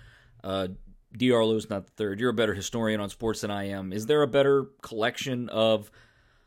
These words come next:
um, sports talent on one single roster than the nineteen ninety-two Dream Team? Let me know. But anyway, what I'm getting at is it, it's a good thing.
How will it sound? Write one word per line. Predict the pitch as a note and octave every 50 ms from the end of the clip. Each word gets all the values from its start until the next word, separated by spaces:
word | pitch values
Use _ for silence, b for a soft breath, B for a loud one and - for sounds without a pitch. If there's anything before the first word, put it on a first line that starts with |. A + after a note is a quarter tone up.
| b b _ _
um, | - F#2+ G2+ G2 G2 G2 F#2+ F#2 F2+ F#2 F2+ F2+ F#2 - _ _ _ _ _ _ _ _ _ _ _ _ _ _ _ _ _ _ _ _
sports | - - - - B2 B2 A#2+ A#2 - -
talent | - - A#2+ A#2+ B2+ B2 A#2 A2+ -
on | - G#2 G2 F#2+
one | F2+ F2 G#2+ A2+ A2+ A2
single | A2 - - B2 A#2+ A#2+ G#2+ G2+
roster | A2 B2 C3+ B2+ - - C3 A#2+
than | A#2 A#2+
the | A#2
nineteen | A2+ A#2+ B2 B2 B2 A#2 C3 B2
ninety-two | A#2 A#2 A2+ A2+ A2 - B2+
Dream | G2+ G#2 B2 D#3 F3 F#3
Team? | - G3+ F#3+ F3
Let | C#3 A2
me | G#2 F#2
know. | D#2+ - B B B B B B B B B B B B
But | - D#3+ G3+
anyway, | A3+ G#3+ F3+ D#3 C#3+
what | D3+ G#3+ B3+ -
I'm | E3 D#3+
getting | C3+ D#3+ F3 F#3 F3+ D3+ C#3
at | B2+ B2 A#2+
is | A#2+ A#2+ A#2 A#2 A2 G2 F#2 - - _ _ _ _ _ _ _ _ _ _ _ _
it, | - F3 E3+ - -
it's | E3+ E3 -
a | F#3
good | D3 D3 C#4 F4 A#3
thing. | - - A#2 F2 D2 - - -